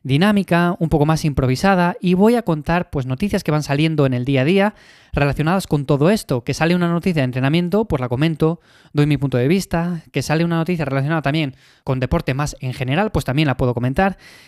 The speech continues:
Curiosidades acerca de todo esto, eventos que van saliendo a lo largo del año. Todo este tipo de cosillas y demás cosas que me interesen, pues, comentar rápidamente en el día a día, las voy a ir dejando por aquí, ya que va a ser un podcast que voy a intentar,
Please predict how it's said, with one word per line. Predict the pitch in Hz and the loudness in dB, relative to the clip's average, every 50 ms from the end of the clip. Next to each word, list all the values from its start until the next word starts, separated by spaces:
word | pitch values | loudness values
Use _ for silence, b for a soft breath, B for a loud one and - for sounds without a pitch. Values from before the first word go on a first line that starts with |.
| B B | B B
Curiosidades | - 156 147 147 143 131 - 139 151 190 196 190 175 - | 2 4 4 6 4 2 2 2 2 2 2 2 2 0
acerca | 165 143 - 147 - 139 131 | -2 -2 -2 -2 0 0 0
de | 131 | 0
todo | - 139 127 123 127 160 | 0 0 2 2 4 2
esto, | 165 - - - 160 - - | 2 2 0 -2 -2 -2 0
eventos | 151 131 135 170 185 185 175 175 147 - | -2 2 2 2 2 2 2 0 0 2
que | 156 | 0
van | 139 139 127 | 0 0 0
saliendo | 139 135 139 151 151 139 131 - - - | 0 2 2 2 2 2 0 -2 0 0
a | 135 | 0
lo | 127 123 127 | 2 4 4
largo | 139 143 143 135 | 4 2 2 2
del | 123 120 123 151 | 2 2 2 2
año. | 175 190 180 175 175 175 - _ B B B B B B B B B B B B _ _ | 2 2 4 2 2 2 0 _ B B B B B B B B B B B B _ _
Todo | - 220 247 254 | 2 4 6 6
este | 240 - - 220 | 4 4 2 0
tipo | 214 208 208 196 | 0 2 2 2
de | 180 160 | 2 4
cosillas | - 165 147 - 135 123 127 127 | 2 2 2 2 2 0 2 2
y | 143 | 2
demás | 135 135 147 165 165 156 - | 2 2 2 2 0 0 -2
cosas | 165 143 147 135 - | -4 -2 -2 -4 -2
que | - 135 | -2 0
me | 135 | 0
interesen, | 131 127 135 131 139 151 139 - 143 131 131 131 | 0 0 0 2 2 2 2 0 0 -2 -2 -2
pues, | - 135 120 - - | -2 -2 -2 -2 0
comentar | - 143 139 139 139 131 165 156 147 120 - - | 0 2 2 2 2 2 2 2 2 0 -4 -8
rápidamente | 160 143 139 143 143 147 143 147 156 151 139 - 120 - - | -6 -2 0 2 2 2 2 2 2 0 0 0 -2 0 0
en | 139 139 | 0 2
el | 143 147 160 | 2 2 4
día | 165 185 175 160 | 4 4 4 4
a | 156 | 4
día, | 156 175 185 185 175 | 4 4 4 4 2
las | 151 139 135 | 2 0 2
voy | 143 160 170 | 2 2 4
a | 165 | 2
ir | 151 | 2
dejando | 151 143 - 147 147 143 135 127 | 0 -2 -2 -4 -2 0 -2 0
por | - 143 143 | 2 0 0
aquí, | 147 - - 196 214 208 B B B B B B B B | 0 0 0 0 0 0 B B B B B B B B
ya | 180 208 | -2 2
que | 196 214 | 2 2
va | 202 | 2
a | |
ser | - 214 208 | 4 4 4
un | 196 170 | 4 2
podcast | - 185 185 175 - - 202 208 196 - - | 4 2 0 0 0 0 0 0 0 -2 -4
que | - 151 | -2 0
voy | 139 147 156 | 2 4 4
a | 156 147 143 139 139 | 2 2 2 0 -2
intentar, | 139 135 131 - 139 139 143 139 - 196 190 180 156 123 113 | -2 -4 -2 -2 -2 0 0 0 2 2 4 4 2 0 -2